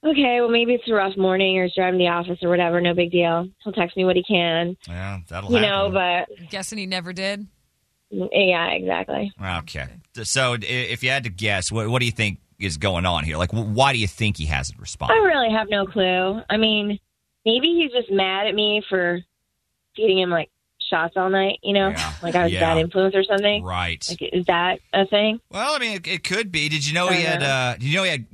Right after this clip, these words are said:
Speaker 2: work the next day going in, or?
Speaker 1: Yeah, I mean, he mentioned it, but he was just as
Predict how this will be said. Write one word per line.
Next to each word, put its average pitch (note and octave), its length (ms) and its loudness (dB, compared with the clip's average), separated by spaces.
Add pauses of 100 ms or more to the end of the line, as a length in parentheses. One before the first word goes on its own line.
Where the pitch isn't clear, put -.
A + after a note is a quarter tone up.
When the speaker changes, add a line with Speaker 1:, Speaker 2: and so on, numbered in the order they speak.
(120)
Speaker 2:
work D#3 280 -2
the D3+ 80 -6
next D3+ 180 -2
day D#3 120 0
going C3+ 280 2
in, C4 400 -2
or? G#2 480 -2 (260)
Speaker 1:
Yeah, F#4 480 4
I - 80 2
mean, F4+ 140 2
he F4+ 80 4
mentioned A3+ 400 0
it, A3 380 0
but A#3+ 180 2 (100)
he F4+ 140 2
was A#4+ 200 2
just A#3+ 360 0 (100)
as A3+ 80 2